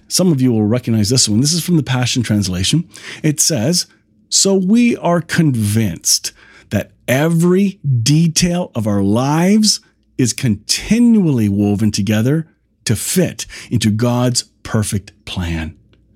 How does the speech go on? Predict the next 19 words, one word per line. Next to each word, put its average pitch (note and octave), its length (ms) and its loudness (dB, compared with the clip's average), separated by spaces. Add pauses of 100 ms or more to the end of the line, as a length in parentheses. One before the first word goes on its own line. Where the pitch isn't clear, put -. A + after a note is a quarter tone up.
(460)
of G#2 200 0
bringing A2+ 460 0
good G#2+ 540 -2 (260)
into G#2 280 0
our F2 140 -8
lives. - 500 -12 (520)
For D#3 220 2
we G#3 640 4
are F#3 340 2
his E3 420 2
lovers B2 760 -2 (200)
who C#3+ 200 2
have C#3 300 -2
been A2 220 0
called A2+ 800 0 (200)
to D#3+ 140 0
fulfill A#2+ 560 -2
his A#2 500 0 (180)
designed A2 640 0